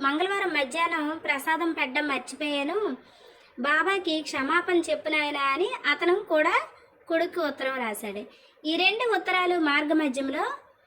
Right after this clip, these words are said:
కలిశాయి. దీన్ని బట్టి మనకు అర్థమైంది ఏంటంటే బాబా సర్వజ్ఞుడు.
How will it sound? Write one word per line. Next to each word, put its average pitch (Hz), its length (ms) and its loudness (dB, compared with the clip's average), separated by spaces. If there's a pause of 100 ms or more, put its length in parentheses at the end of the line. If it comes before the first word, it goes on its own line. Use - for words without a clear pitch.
(240)
కలిశాయి. 240 540 -4 (480)
దీన్ని 349 280 4
బట్టి 285 640 -2 (460)
మనకు 294 220 0
అర్థమైంది 294 600 0
ఏంటంటే 247 640 -2
బాబా 240 540 -2 (480)
సర్వజ్ఞుడు. 226 680 -2